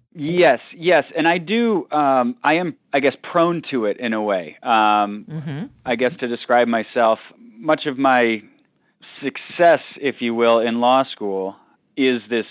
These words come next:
Speaker 1: drive for a perfection that's really unattainable. And as a result of this drive for, and the striving for perfection, you feel worry and anxiety and stress in not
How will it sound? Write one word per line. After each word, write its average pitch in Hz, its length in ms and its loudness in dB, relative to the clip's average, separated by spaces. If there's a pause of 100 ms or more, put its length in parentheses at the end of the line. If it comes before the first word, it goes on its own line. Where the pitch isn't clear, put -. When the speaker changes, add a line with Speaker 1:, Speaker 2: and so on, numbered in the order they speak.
Speaker 1:
drive 123 360 4
for 120 180 0
a 110 60 0
perfection 120 640 -2
that's 107 160 -6
really 147 260 4
unattainable. 107 760 -4 (600)
And 117 520 0 (100)
as 123 180 0
a 123 60 -2
result 123 460 2
of 123 100 -4
this 117 220 0
drive 117 340 4 (140)
for, 113 200 0
and 110 160 -2
the 110 140 -4
striving 120 480 0
for 117 220 -2
perfection, 104 760 -4 (460)
you 127 220 -6 (240)
feel 131 260 0
worry 127 560 2
and 117 200 -2
anxiety 110 880 -2
and 107 260 -8
stress 165 380 2 (160)
in 127 240 0
not 123 220 2